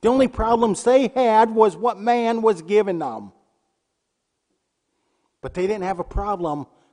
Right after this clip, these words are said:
that God had against them. No, they were being persecuted.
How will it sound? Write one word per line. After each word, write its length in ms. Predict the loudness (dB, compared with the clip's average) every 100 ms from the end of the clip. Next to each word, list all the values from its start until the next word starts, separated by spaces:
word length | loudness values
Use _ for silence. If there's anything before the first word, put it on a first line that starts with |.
| -8
that 200 | -8 -4
God 340 | -2 -2 -4
had 220 | -4 -4 -6
against 480 | -6 -6 -6 -10
them. 300 | -14 -16 -20 _ _ _ _ _ _ _ _
No, 400 | -6 0 4 4
they 140 | 4 4
were 100 | 2
being 320 | 2 -2 -2
persecuted. 760 | -2 -2 -2 -6 -10 -8 -8